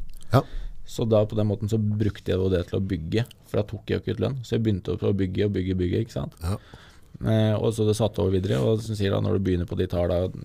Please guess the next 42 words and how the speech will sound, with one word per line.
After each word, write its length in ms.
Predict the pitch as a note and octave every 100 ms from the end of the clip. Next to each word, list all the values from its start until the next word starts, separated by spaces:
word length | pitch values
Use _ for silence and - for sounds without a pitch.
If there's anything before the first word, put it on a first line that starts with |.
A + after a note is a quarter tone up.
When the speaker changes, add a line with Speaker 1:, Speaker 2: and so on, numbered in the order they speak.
| -
Speaker 2:
du 160 | -
gjør, 200 | F2 F2+ F#2
og 40 | F2+
du 160 | F2+
legger 320 | E2+ F#2 E2+
så 160 | F2 F2+
mye 140 | F2 D#2+
timer 460 | - D2+ C2+ F#2 - -
i 120 | G2
det 160 | E2 F2+
du 80 |
gjør, 300 | F#2 G2 G2+ F#2+
og 80 | F#2+
så 220 | - F2 F2 F2+ F2 -
får 300 | - E2+ D#2+ E2+
du 80 |
deg 140 | F#2 F2
en 80 | F2
på 100 | G2+
trynet, 380 | F#2 E2+ F2+ F#2
du 20 |
kan 160 | F#2+
si, 160 | F2 E2+
«Ja, 120 | D#2 E2
vi 100 | F2+
har 120 | F#2 F2+
ikke 160 | F#2
hatt 80 | F2+
noe 80 | F#2
bedre 240 | E2+ F#2
år 280 | F2 F2 F#2 - - - - -
enn 120 | - G2
vi 40 |
har 120 | F#2+
hatt 160 | F#2+ -
i 20 |
år», 300 | D#2 A2+ A2+
men 120 | G2+ G2
samtidig, 400 | F2+ E2+ F2 F#2+ - -
jeg 160 | F#2+ G2
tror 340 | G#2 F2+
at 80 | F2+